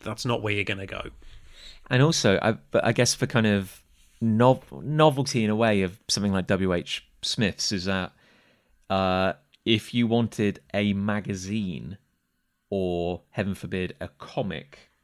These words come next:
Speaker 1: Hmm.
Speaker 2: co-, comic a-, air quotes, um, that was probably the place to go, because
Speaker 1: Yeah.
Speaker 2: even now, uh, in, in Cheltenham where I live, we've got, um, a W H Smith's. Every town has a W H Smith's.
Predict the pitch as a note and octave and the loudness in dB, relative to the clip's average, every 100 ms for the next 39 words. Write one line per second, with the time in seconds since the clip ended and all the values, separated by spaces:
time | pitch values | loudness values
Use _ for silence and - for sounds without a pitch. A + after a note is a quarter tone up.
0 | _ B2 A#2+ G2+ F2+ - - - D3 A2+ | _ -6 -4 -4 -4 -4 -4 -2 2 2
1 | - - E2+ G#2+ G2+ G#2 G#2 - E2+ - | -2 -6 -6 -4 -2 -2 -2 -4 -4 -4
2 | - - - - _ _ - G#2+ G#2+ A2 | -12 -16 -20 -20 _ _ -2 0 0 0
3 | G#2 - _ _ _ - _ _ C3 B2+ | -4 -8 _ _ _ -20 _ _ -4 -4
4 | C#3 - - - D3 C#3 C#3 A#2 A2+ G#2 | -6 -12 -16 -2 0 0 0 0 -2 -4
5 | - G2+ - - F2+ G#2 C#2+ A1+ - G#2 | -4 -4 -4 -8 -2 -2 -2 -6 -8 -4
6 | A2+ D#3 D3+ B2 D3 C#3+ F2 E2+ - - | 2 4 2 0 0 0 0 -4 -8 -6
7 | F#2+ E2+ E2 G2 F#2+ - D#2 G2 G2+ C3+ | -4 -2 -4 -4 -6 -8 -8 -6 -2 0
8 | C3+ F#2 F2 F2+ F2+ G#2 F#2 - - - | 0 -2 -4 -2 0 0 -2 -8 -20 -20
9 | - _ A2+ G2+ A2 G#2+ G#2 G2+ G2 F#2+ | -20 _ -2 2 4 4 2 2 2 0
10 | F2+ - - A2+ G2+ F#2+ F2 - - F2+ | -4 -10 -4 0 2 0 -2 -2 -4 -6
11 | F2 - - - A#2 G2+ G2+ - F2+ F2 | -4 -4 -6 0 0 2 -2 -2 -2 -2
12 | F2+ F2 E2+ E2 - - - G2 E2+ - | -6 -6 -8 -6 -6 -4 -6 -6 -8 -6
13 | A#2 | -6